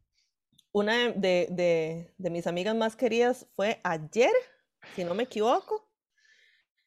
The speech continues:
este, a la uia como a las once de la mañana, una hora así, y, y pescó vacuna. A pesar de que llegó a esa hora, pescó vacuna súper bien.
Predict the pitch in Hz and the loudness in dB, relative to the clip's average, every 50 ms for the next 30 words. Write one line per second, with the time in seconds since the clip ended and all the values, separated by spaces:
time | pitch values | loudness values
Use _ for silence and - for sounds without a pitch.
0 | _ - - 190 185 180 175 185 180 - - - 180 170 165 160 156 - - - | _ -6 -2 0 2 2 2 0 -4 -8 -4 -2 0 2 2 2 0 -2 0 2
1 | 190 180 170 160 170 180 208 247 269 285 285 277 240 233 - 214 180 175 170 160 | 2 4 4 4 4 4 4 2 2 4 4 4 4 2 0 -4 -2 -2 -2 -2
2 | 165 165 165 165 165 165 160 160 156 156 143 156 165 - 185 190 220 240 262 269 | -2 -2 -4 -4 -4 -4 -4 -4 -4 -2 -2 -4 -4 -4 -2 -2 0 0 -2 -2
3 | 277 277 285 294 277 - 320 320 320 311 330 330 339 349 339 277 233 226 254 285 | -4 -6 -8 -8 -8 -8 -8 -6 -6 -8 -8 -10 -10 -8 -6 -6 -4 -4 -4 -6
4 | 294 294 294 - 226 214 202 - _ _ - 202 185 160 - - - 196 175 - | -6 -6 -8 -8 -10 -12 -12 -14 _ _ -6 -2 -2 -2 -2 -2 -4 -6 -6 -6
5 | _ - - 170 - - 202 214 247 254 - 226 208 196 185 - _ _ _ - | _ -4 -4 -4 -2 -2 -2 -2 -2 -2 -2 -4 -4 -4 -6 -12 _ _ _ -20
6 | 185 - 170 185 170 185 190 - 226 208 185 190 190 196 214 226 247 269 285 - | -12 -10 -6 -4 -4 -4 -4 -4 -4 -4 -2 -2 -2 0 2 2 2 2 0 -2
7 | - 170 - - 175 175 180 - - 240 254 269 226 214 - - 156 151 170 220 | -6 -6 -4 -2 0 0 0 0 -2 -2 -2 -2 -4 -4 -6 -6 -6 -4 -2 -4
8 | 277 349 370 381 381 | -4 -4 -4 -8 -12